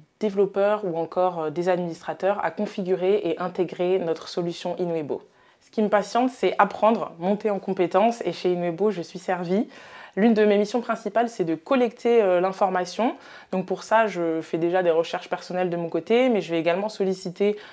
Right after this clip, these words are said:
euh, mes collègues de la R et D, mes collègues, euh, de l'équipe produit,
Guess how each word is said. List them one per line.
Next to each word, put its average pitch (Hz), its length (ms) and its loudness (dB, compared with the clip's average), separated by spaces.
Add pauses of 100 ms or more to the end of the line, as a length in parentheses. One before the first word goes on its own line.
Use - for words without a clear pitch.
(160)
euh, 165 220 2
mes 180 100 0
collègues 190 340 2
de 170 80 0
la 165 100 4
R 165 180 2
et 170 80 -2
D, 233 400 4
mes 196 140 0
collègues, 180 380 -2
euh, 151 360 0
de 151 120 -4
l'équipe 160 360 -4
produit, 214 500 0